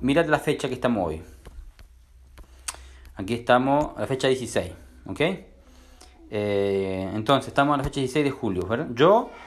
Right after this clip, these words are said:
eh, en este momento estoy grabando en un celular donde yo abrí una cuenta, descargué una aplica-, descargué la aplicación y puse dinero en Binance, ¿verdad? El día doce yo cus-, coloqué dinero, lunes,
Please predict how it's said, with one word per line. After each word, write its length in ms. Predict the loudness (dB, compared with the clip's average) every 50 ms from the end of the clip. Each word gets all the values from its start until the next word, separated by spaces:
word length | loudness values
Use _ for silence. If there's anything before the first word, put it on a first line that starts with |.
| -20 -20 -20 -20 -20 -20 -20 -10 -4
eh, 680 | 0 2 2 4 4 4 4 4 4 2 0 -2 -4 -2
en 120 | 0 0
este 160 | 0 2 4 4
momento 420 | 4 4 2 0 2 2 4 4
estoy 220 | 4 2 2 6
grabando 320 | 6 8 8 6 4 2 2
en 60 | 2
un 40 | 2
celular 320 | 2 2 4 6 6 6
donde 220 | 6 4 0 0 2
yo 120 | 4 4
abrí 140 | 4 6 4
una 220 | 4 4 2 2
cuenta, 400 | 4 2 4 4 2 4 4 2
descargué 240 | 4 2 2 0 2
una 100 | 2 2
aplica-, 220 | 0 -2 -4 -6 -6
descargué 380 | -4 -4 -2 0 2 4 4
la 60 | 4 4
aplicación 580 | 4 4 2 2 2 2 2 4 4 4 2
y 20 | -2
puse 600 | -4 -4 -4 -2 0 0 0 0 -2 -6 -14 -8
dinero 540 | -2 2 2 4 4 4 4 4 2 2 2 0
en 160 | -2 0 2
Binance, 380 | 2 2 2 0 -2 -4 -2
¿verdad? 240 | -2 0 0 0 -2 -6 -16 -20 -20 -20 -20 -20 -20 -20 -20 -20 -20 -20 -20 -20 -20 -16 -8 -4
El 140 | -2 0
día 160 | 4 6 6 8
doce 600 | 8 6 6 4 2 2 4 2 0 -2 -6 -6
yo 140 | -4 -4 -2
cus-, 160 | -2 -4 -6
coloqué 400 | -4 -2 0 0 0 0 0 -2
dinero, 320 | 0 2 2 2 2 0 0
lunes, 380 | 0 0 0 0 -4 -6 -10